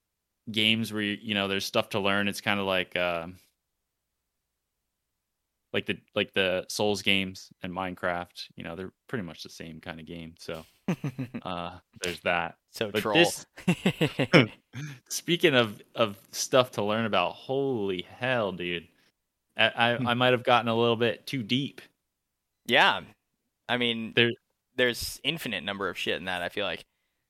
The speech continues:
Speaker 1: Yeah, it's pretty wild. And on the budget note, it is not really cheap. It kinda sucks. I'm kinda, like,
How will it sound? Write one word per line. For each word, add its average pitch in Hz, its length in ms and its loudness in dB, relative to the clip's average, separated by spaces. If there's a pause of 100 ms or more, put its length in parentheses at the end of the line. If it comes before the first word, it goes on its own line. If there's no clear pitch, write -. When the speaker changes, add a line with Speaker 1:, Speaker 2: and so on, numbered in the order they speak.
(160)
Speaker 1:
Yeah, 87 300 0
it's 101 180 -6
pretty 98 220 -6
wild. 82 400 -8 (140)
And 123 500 0 (460)
on 110 120 -2
the 104 60 0
budget 117 360 2
note, 95 360 2
it 117 140 0
is 101 200 -2
not 101 380 -4 (420)
really 104 320 -2
cheap. - 420 -8 (1000)
It 98 100 -12
kinda 110 240 0
sucks. - 520 -2
I'm 101 140 -4
kinda, 104 300 0
like, 92 320 -2